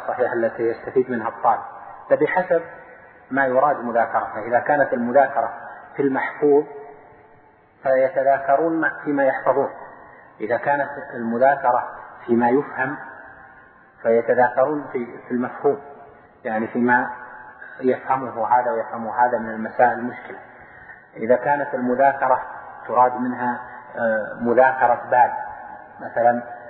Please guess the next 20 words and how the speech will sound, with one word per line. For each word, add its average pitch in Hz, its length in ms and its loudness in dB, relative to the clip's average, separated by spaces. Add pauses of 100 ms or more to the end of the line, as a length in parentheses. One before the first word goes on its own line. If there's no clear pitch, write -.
(140)
آه، 107 580 -6 (920)
الزكاة، 123 420 -2 (800)
كتاب 120 220 2
الزكاة 110 440 -2 (200)
مثلًا، 123 240 -2 (400)
تراد 123 280 4
مراجعة 120 540 2
الأحاديث 120 540 -2 (120)
فيه، 143 160 -2 (600)
فمذاكرتها 131 760 2
أن 117 160 -10
تتداول، 127 560 2 (420)
وبعض 143 300 2
الفوائد 120 540 0
من 110 120 -12
الأحاديث 107 540 -2
هذا 120 220 4
يورد 120 380 2
وهذا 117 300 4
يورد. 127 280 4